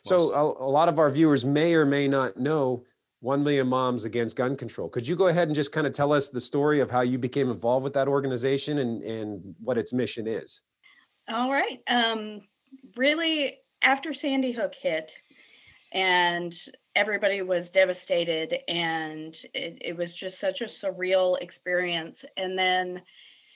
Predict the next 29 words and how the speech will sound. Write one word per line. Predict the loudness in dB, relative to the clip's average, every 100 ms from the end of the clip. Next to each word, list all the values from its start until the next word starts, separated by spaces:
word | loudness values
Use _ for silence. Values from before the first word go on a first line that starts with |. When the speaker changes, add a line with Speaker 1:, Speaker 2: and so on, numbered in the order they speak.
| _ _ _ _
Speaker 2:
the | -2 4 6
anti-rights | 6 6 4 6 4 4 -2
moms | -4 0 0 -2 -4 -10 -18 -20 -20 -20 -20 _ _ -4
came | -2 0
on | -2 -2
scene. | -8 -10 -12 -16 -10 -2
Uh, | 2 2 0 0
the | 4 4 2 -2 _ _ _ _ -2
Nagtivist | 6 8 8 2 -2 -2 -4 -4
mommies | 0 2 0 -4 -6
in | -4 0 0 2
their | 2 2
red | 2 0 -2
shirts, | -10 -10 -12 -12
Shannon | -8 -2 0 -2 -2
Watts | 0 0 0 -8
led, | -2 0 2 0 -2 -6 -8
Bloomberg | -2 -2 0 0 0 -2 -6
funded, | -6 -4 -4 -4 -10 -20 -20 -20 -20 -4
came | 2 6
out | 6 6
and | 2
said | 2 2 2 2
that | 2 2 0 -2
they | 0 0
spoke | -2 -2 -2 -2
for | -4
all | -2 0 2
mothers. | 2 2 -2 -4 -10 -20